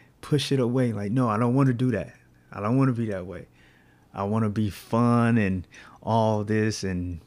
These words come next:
blah, blah, blah," and whatever other the case may be. You end up actually becoming a hundred percent through and through that way.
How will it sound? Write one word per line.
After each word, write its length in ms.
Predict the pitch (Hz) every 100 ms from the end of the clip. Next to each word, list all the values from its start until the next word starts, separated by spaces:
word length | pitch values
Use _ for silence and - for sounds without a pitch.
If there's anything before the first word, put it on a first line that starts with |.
| - -
blah, 200 | 110 107
blah, 200 | 104 98
blah," 400 | 107 101 101 101
and 320 | 95 - - _ - - - - - - - -
whatever 520 | - 123 131 131 120
other 180 | 110 104
the 80 | 107
case 280 | 113 98 95
may 140 | 95
be. 280 | 92 101 85 - _ _ _ _ _ _ _ _ _ _ _ _ _ -
You 160 | 110 101
end 260 | 110 107
up 240 | 101 87 -
actually 380 | 101 98 104
becoming 880 | 92 92 - - 104 92 90 85 85 - _ _
a 140 | - 92
hundred 420 | 143 98 104 104
percent 600 | - 101 - 107 92 - -
through 320 | - 98 104
and 200 | 101 98
through 360 | - 101 92 87 - _ _ _ _
that 320 | 90 90 78 - - _ _
way. 380 | 98 92 92 110